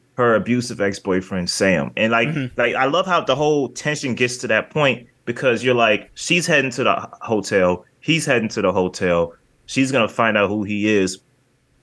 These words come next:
Speaker 1: But everything stops when he, when the door opens, he, he points the gun, and then he, he turns around because it's Sally there with her, with her back, back towards him. And then he decides just not to do it in the end.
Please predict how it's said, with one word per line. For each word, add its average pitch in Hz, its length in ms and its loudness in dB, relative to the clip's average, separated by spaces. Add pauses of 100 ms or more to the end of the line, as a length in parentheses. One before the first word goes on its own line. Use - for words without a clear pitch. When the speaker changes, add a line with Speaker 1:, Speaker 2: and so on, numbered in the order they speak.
(120)
Speaker 1:
But 117 140 2
everything 135 400 0
stops 139 420 -2
when 117 140 -4
he, 113 280 -2 (300)
when 110 140 0
the 101 80 4
door 131 280 2
opens, 117 360 0
he, 107 180 -4
he 110 120 -6
points 110 340 -4
the 101 100 -4
gun, 139 300 2
and 107 120 0
then 101 120 0
he, 101 260 -6
he 101 100 -8
turns 107 360 -4
around 113 340 2
because 95 300 -2
it's 87 100 -8
Sally 117 400 2
there 98 400 2 (120)
with 95 180 0
her, 95 140 2
with 87 200 -4
her 90 100 0
back, 110 380 0 (400)
back 120 260 0
towards 92 300 -4
him. 85 240 -4 (540)
And 107 120 -2
then 113 120 0
he 110 80 -2
decides 104 460 0
just 101 180 -8
not 107 200 2
to 92 80 -6
do 110 240 2
it 101 80 0
in 85 120 -6
the 85 160 -6
end. 78 240 -8